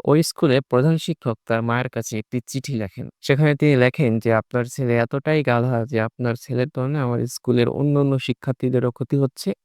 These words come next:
তাই আপনার ছেলেকে আর আমার স্কুলে রাখা সম্ভব হচ্ছে না।" তো চিঠিটি যখন তার মা পড়ে, তখন আলভা এডিসন তার মায়ের কাছে জিজ্ঞাসা করেছিল যে, "প্রধান শিক্ষক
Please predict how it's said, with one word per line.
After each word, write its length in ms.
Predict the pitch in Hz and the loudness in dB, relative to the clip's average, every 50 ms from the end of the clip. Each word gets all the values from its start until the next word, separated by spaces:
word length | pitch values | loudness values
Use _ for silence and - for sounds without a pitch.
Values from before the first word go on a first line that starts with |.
| _ _ _ _ - | _ _ _ _ 0
তাই 100 | - 120 | 2 2
আপনার 280 | 113 110 - 123 120 117 | 2 2 2 0 0 0
ছেলেকে 400 | - - - 127 131 131 - - 143 | -2 -2 -4 -2 -2 -2 -2 -2 -2
আর 80 | 139 131 | 0 0
আমার 180 | 120 117 117 120 117 | 0 0 0 -2 -2
স্কুলে 300 | - - - 113 113 113 | -6 -8 -8 -4 -4 -2
রাখা 260 | 113 113 - - 117 117 117 - | -4 -4 -6 -4 -6 -6 -6 -6
সম্ভব 320 | - - 143 135 131 120 - | -10 -8 -4 -2 -2 -2 -4
হচ্ছে 240 | - - - - - | -6 -14 -12 -10 -10
না।" 120 | 98 - - - _ | -10 -10 -10 -8 _
তো 100 | - 151 143 143 | 2 2 2 2
চিঠিটি 360 | - - 156 - 180 170 - 190 - | 2 2 2 2 0 -2 -4 0 0
যখন 220 | 170 165 - 175 170 | 0 2 2 0 2
তার 160 | - 160 151 143 | 4 4 4 4
মা 160 | 135 135 127 123 120 120 123 | 4 4 4 4 2 2 2
পড়ে, 280 | - 123 123 127 120 139 151 | 2 4 6 6 6 4 4
তখন 320 | - 147 131 - 131 123 120 113 104 101 - _ _ _ | 2 -2 -2 0 0 0 0 0 -2 -6 -10 _ _ _
আলভা 260 | - 127 120 113 135 127 | -4 -2 -2 0 0 0
এডিসন 320 | 113 120 120 - 139 120 120 | -2 -2 -4 -4 -4 -4 -4
তার 160 | 117 120 123 117 117 - | -2 -2 -4 -4 -4 -6
মায়ের 240 | 117 113 113 113 - | -4 -2 -2 -2 -4
কাছে 200 | - 123 - 139 127 | -6 -8 -8 -8 -8
জিজ্ঞাসা 380 | 147 - 147 - 127 131 143 131 | -10 -8 -4 -4 -2 -2 -2 -2
করেছিল 340 | 131 123 123 120 - 143 127 120 | -2 -2 -2 -2 -4 -6 -6 -4
যে, 100 | 131 120 | -4 -4
"প্রধান 260 | - 123 120 123 120 120 | -2 -2 0 0 0 -2
শিক্ষক 300 | - 131 - - 127 | -4 -6 -6 -6 -8